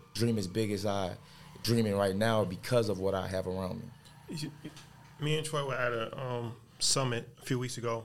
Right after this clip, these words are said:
Speaker 2: in the Hamptons, and, um, we learned something that was very insightful. So they were saying that, uh, Netflix, Netflix, right? Netflix has an online manifesto that everybody should read,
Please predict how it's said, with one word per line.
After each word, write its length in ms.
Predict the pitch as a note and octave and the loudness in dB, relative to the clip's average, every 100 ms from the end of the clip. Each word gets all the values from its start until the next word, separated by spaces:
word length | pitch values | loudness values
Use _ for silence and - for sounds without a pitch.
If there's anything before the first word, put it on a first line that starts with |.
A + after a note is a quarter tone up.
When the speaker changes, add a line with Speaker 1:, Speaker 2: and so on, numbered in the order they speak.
| - - | -10 -8
Speaker 2:
in 80 | |
the 80 | A#2 | -4
Hamptons, 520 | A#2+ A#2+ A#2+ A#2 A2 - - - - - C3 | -2 -4 -6 -12 -12 -18 -18 -18 -18 -8 -4
and, 340 | A#2 A#2 A2 | -2 -4 0
um, 380 | A#2 A2+ A2 A2+ - _ _ | 2 2 0 -6 -16 _ _
we 60 | A2 | 0
learned 180 | C3 C#3+ | 0 2
something 240 | C#3 B2+ | -2 -4
that 80 | A#2+ | -4
was 80 | A#2 | -4
very 200 | G#2+ B2+ | 0 0
insightful. 560 | A#2+ - B2 A#2 - G#2 - - - - | 0 0 0 -2 -8 -14 -14 -16 -16 -12
So 160 | - B2+ | -4 0
they 120 | B2+ | 0
were 100 | C3 | 0
saying 400 | - C#3 C3+ B2 | 0 0 0 -2
that, 180 | A#2+ A#2 | -2 -4
uh, 160 | A2+ A#2+ | -6 -2
Netflix, 920 | C3+ D3 - C#3 C#3+ - - - - _ _ _ _ _ _ _ _ - | 0 0 -2 -4 -4 -2 0 -2 -6 _ _ _ _ _ _ _ _ -4
Netflix, 380 | D3+ C#3+ A#2+ - | -4 -4 -8 -4
right? 180 | D#3 - - _ - - _ - | -4 -4 -14 _ -20 -20 _ -10
Netflix 420 | D#3 D#3+ D3 D#3 D3+ | -2 -2 0 -2 0
has 160 | C3+ | 0
an 60 | B2 | 0
online 540 | C#3+ C3 C3 B2 A2+ A2+ | 0 2 2 2 0 -2
manifesto 680 | A2+ A2 B2+ G#2+ - A2 G2 - | -4 -2 -2 0 -2 -6 -8 -4
that 100 | A#2 | 0
everybody 340 | A#2 A2+ A2 G#2+ | 2 2 0 0
should 200 | - G#2+ | -2 -2
read, 260 | A2+ G2 | -2 -2